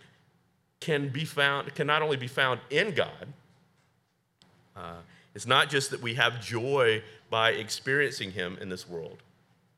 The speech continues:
What the scriptures actually say is that he is joy.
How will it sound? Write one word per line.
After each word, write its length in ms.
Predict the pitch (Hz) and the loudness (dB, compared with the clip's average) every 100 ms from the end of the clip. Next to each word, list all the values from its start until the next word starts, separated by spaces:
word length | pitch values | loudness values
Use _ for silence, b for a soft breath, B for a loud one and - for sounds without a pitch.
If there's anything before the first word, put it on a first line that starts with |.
| _ - | _ -10
What 100 | 110 | -6
the 60 | |
scriptures 320 | - 180 170 | -4 -4 0
actually 320 | 135 127 - 107 | 2 2 0 -6
say 380 | - 165 110 | -2 2 2
is 300 | 101 113 113 | 0 -6 -8
that 160 | 120 120 | -4 -6
he 380 | - 196 196 - | -6 -4 -4 -2
is 340 | 170 190 185 120 | 2 2 0 -4
joy. 420 | 117 143 - | -2 0 -2